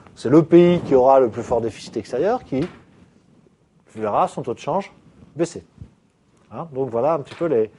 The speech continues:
les fondamentaux. Et puis, il y a le différentiel des taux d'intérêt à court terme. Alors ça, c'est quelque chose d'intéressant parce que c'est une possibilité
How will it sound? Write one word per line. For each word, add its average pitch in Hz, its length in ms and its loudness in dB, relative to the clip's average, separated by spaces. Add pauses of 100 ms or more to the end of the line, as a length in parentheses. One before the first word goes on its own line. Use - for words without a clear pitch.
(260)
les 135 80 0
fondamentaux. 98 480 -8 (2250)
Et 214 100 12
puis, 302 380 6 (480)
il 147 60 -4
y 196 60 10
a 247 80 12
le 196 120 10
différentiel 196 800 6
des 180 120 4
taux 190 120 4
d'intérêt 170 360 2
à 226 80 2
court 170 180 -6
terme. 85 280 -6 (1000)
Alors - 120 -20
ça, 214 160 2
c'est 165 160 -4
quelque - 160 -12
chose 120 140 -8
d'intéressant 151 480 -4
parce 196 200 -4
que 233 120 -2
c'est - 240 -12
une 151 100 -6
possibilité 202 920 0